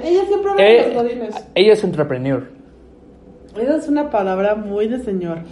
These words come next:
Speaker 1: porque la realidad es que es startup, pero
Speaker 2: Startup, pero no.
Speaker 1: Startup,
Speaker 2: Eh, eh,
Speaker 1: pero
Speaker 2: eh, ella es entrepreneur porque aparte ya tiene más de cuarenta, güey. Entonces ya no puede ser startupera. Ya tiene que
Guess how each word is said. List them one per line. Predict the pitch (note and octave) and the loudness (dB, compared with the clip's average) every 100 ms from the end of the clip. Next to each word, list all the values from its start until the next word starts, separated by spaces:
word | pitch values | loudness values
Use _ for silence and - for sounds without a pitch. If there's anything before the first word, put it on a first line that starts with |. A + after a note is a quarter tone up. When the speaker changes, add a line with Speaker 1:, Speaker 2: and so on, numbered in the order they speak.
| - - - - | -14 -14 -14 -8
Speaker 1:
porque | G3+ G3+ | -4 0
la | G3+ | 0
realidad | G3+ G3+ G#3+ A#3+ | 2 2 2 2
es | B3 | -2
que | A3 | -4
es | A3 | -4
startup, | A3+ G#3+ A3 G#3+ G#3+ A3 A3 - - - - - | -6 -6 0 0 0 0 0 -2 -14 -20 -20 -14
pero | - F#3 D#3+ C#3+ - - | -6 -4 -4 -8 -10 -8
Speaker 2:
Startup, | C#3+ - D#3 - - - E3+ | -2 2 2 0 -2 0 2
pero | E3 D#3 D#3 | 4 6 6
no. | F3 D#3+ D#3+ | 6 6 6
Speaker 1:
Startup, | E3 A#3 A3+ C4+ - - | 4 0 0 -2 -2 0
Speaker 2:
Eh, | |
eh, | A3 B3 A3+ | 4 4 4
Speaker 1:
pero | G3 F#3 | 2 0
Speaker 2:
eh, | |
ella | G#3+ B3+ B3 | 2 4 6
es | A#3+ A#3+ | 4 2
entrepreneur | G#3+ D3 C3+ B2+ C#3+ F3+ | -4 -6 -6 -4 -4 -4
porque | E3+ C#3 | -2 -2
aparte | C3+ C3 C3+ | 0 0 0
ya | |
tiene | C#3 C3+ | 0 -2
más | B2 | -4
de | A#2+ | 0
cuarenta, | C3+ C3 C3 A2 | 2 2 0 -6
güey. | B2 | -8
Entonces | B2+ D#3 F#3 E3+ | -6 -4 0 4
ya | F3+ | 4
no | F#3+ | 6
puede | G3 F3+ | 4 4
ser | F3 | 2
startupera. | D#3 C3 B2 - B2 A#2 | 2 0 -2 -2 -2 2
Ya | D#3+ | 0
tiene | G#3+ G3 | 2 0
que | - E3 E3 | 2 0 -2